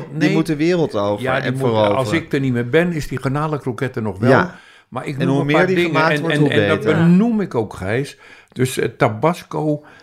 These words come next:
Speaker 2: eh, dat zei John Halve Maan. Want ik ging niet alleen hier aan de keukentafel, eh, werden ze gek van me, maar ik fietste ook naar John.
Speaker 1: Ja.
Speaker 2: Zo van, als ik,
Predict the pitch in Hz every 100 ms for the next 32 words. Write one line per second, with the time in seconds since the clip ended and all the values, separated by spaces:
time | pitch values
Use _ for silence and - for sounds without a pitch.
0 | _ - 151 147 147 - 135 135 - 147
1 | 135 135 131 123 117 98 82 87 120 151
2 | - 135 117 110 110 117 110 117 107 104
3 | 110 113 98 95 - - 170 202 160 -
4 | 117 104 95 104 98 104 107 110 101 92
5 | 101 117 104 - 104 104 123 117 120 113
6 | - 127 - 123 127 127 110 101 120 117
7 | 165 170 - 117 110 107 - 151 131 147
8 | 151 156 139 -